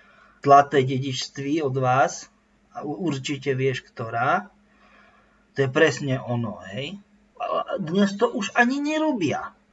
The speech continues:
U-, už, e, značka je tá istá, aj, aj výrob-, výrobca, teda tie fabriky, ale chuť už nie, nie, nie je tá istá.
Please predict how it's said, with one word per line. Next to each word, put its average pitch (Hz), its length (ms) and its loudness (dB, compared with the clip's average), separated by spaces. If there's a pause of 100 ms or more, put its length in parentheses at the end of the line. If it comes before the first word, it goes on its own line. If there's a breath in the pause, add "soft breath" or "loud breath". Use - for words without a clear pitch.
(100)
U-, 202 240 -4
už, - 240 -6
e, 208 80 -6 (400)
značka 180 560 4
je 202 160 2
tá 196 320 2
istá, 196 640 -2
aj, 147 480 -4
aj 147 180 -2 (640)
výrob-, 170 480 4 (320)
výrobca, 175 560 2
teda 135 400 -4
tie 117 160 -12
fabriky, 143 720 -4 (720 loud breath)
ale 139 240 4
chuť 185 240 2
už 190 60 4 (100)
nie, 185 160 0
nie, 202 160 -6
nie 190 320 0
je 135 80 -4
tá 98 240 -8
istá. - 480 -14